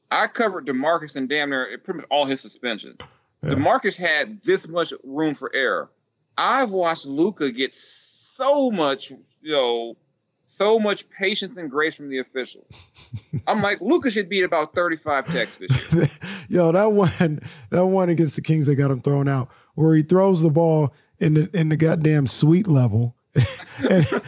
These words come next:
Speaker 1: And
Speaker 2: then,
Speaker 1: he's like,
Speaker 2: and
Speaker 1: "What
Speaker 2: then
Speaker 1: did
Speaker 2: like,
Speaker 1: I
Speaker 2: "What,
Speaker 1: do?"
Speaker 2: what I do? What?"
Speaker 1: And then Mavs fan jumps on Twitter, "Luka got tossed for literally doing nothing." No, he did.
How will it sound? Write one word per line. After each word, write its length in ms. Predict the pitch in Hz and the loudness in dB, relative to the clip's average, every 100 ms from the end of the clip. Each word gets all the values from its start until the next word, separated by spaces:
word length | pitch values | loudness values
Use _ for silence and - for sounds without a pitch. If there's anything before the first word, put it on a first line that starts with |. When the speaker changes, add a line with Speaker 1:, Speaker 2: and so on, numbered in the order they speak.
| 170 139 | -10 -2
Speaker 1:
And 140 | 208 202 | 2 4
Speaker 2:
then, 160 | 208 | 4
Speaker 1:
he's 100 | 190 | 2
like, 140 | 190 - | 0 0
Speaker 2:
and 80 | 220 | 2
Speaker 1:
"What 20 | |
Speaker 2:
then 100 | 233 | 4
Speaker 1:
did 40 | |
Speaker 2:
like, 140 | 208 196 | 4 4
Speaker 1:
I 40 | |
Speaker 2:
"What, 120 | 269 | 4
Speaker 1:
do?" 120 | 240 254 | 6 6
Speaker 2:
what 120 | 302 | 6
I 140 | 285 | 4
do? 340 | 233 285 202 123 - | 6 6 6 4 2
What?" 580 | 175 226 330 330 330 - | 4 6 6 4 0 -4
Speaker 1:
And 220 | 190 180 | -2 -2
then 100 | 160 | 0
Mavs 400 | 151 165 175 170 | -2 0 -2 -4
fan 320 | 175 165 160 151 | -2 0 0 -2
jumps 300 | 160 160 156 | -2 -4 -2
on 160 | 151 | -4
Twitter, 360 | 135 175 151 123 | -4 -2 0 0
"Luka 300 | 147 254 220 | 0 0 0
got 240 | 190 196 - | -4 -4 -4
tossed 300 | 202 220 - | -2 -2 -4
for 100 | 175 | -6
literally 400 | 185 254 240 214 | 0 2 2 0
doing 400 | 202 240 202 196 | 0 0 -2 -2
nothing." 440 | 220 240 160 165 - - | -4 -2 -2 -2 -4 -8
No, 260 | 392 392 381 | -4 0 2
he 100 | 349 | 0
did. 160 | 311 | -2